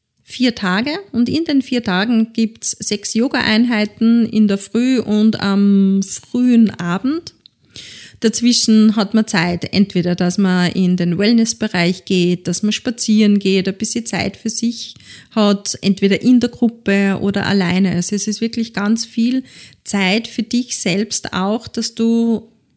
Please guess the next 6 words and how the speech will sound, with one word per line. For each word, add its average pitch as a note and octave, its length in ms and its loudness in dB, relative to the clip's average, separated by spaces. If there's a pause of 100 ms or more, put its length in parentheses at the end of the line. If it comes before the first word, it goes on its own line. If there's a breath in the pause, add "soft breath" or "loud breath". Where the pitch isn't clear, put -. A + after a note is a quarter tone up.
(320)
dein G#3 260 -2
System A3+ 520 -2
runterfährst A3+ 720 -2
und G#3+ 160 0
vom G#3+ 540 0 (320)
Alltag G#3+ 680 -2